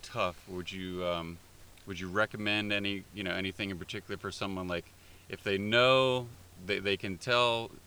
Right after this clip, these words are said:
shit is wrong and they're saying, "Well, what can I do?" Because everyone's so scared and, you know what I mean? And they're, they're controlled by this anxiety, and a lot of people out there will thinking, "Well, well, what can I do? I need,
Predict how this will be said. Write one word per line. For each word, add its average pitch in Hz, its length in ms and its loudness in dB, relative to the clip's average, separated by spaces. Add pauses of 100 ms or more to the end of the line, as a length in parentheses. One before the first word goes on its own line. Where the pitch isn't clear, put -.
shit 107 280 -4
is 90 200 0
wrong 87 500 -2 (400)
and 95 100 -6
they're 90 120 -4
saying, 90 300 -4
"Well, 87 120 -4
what 101 220 -2
can 95 180 -6
I 90 240 -2
do?" 92 380 -2
Because 87 560 -6 (280)
everyone's 95 360 -6
so 98 180 -6
scared 90 540 -2
and, 87 180 -8
you 95 140 -6
know 98 80 0
what 98 100 0
I 101 40 -2
mean? 104 180 -2
And 90 140 -4
they're, 87 280 -2 (120)
they're 90 180 -4
controlled 101 580 -6
by 87 220 0
this 87 260 -6
anxiety, 87 640 -4
and 80 160 -8 (580)
a 90 60 -4
lot 98 160 4
of - 80 -8
people 95 200 -4
out 90 120 0
there 90 180 -2
will 87 160 -4
thinking, 90 320 -8
"Well, 85 300 -6
well, 87 100 -10
what 101 200 -6
can 98 120 -8
I 92 100 -2
do? 107 260 -2
I 85 100 -2
need, 85 180 -6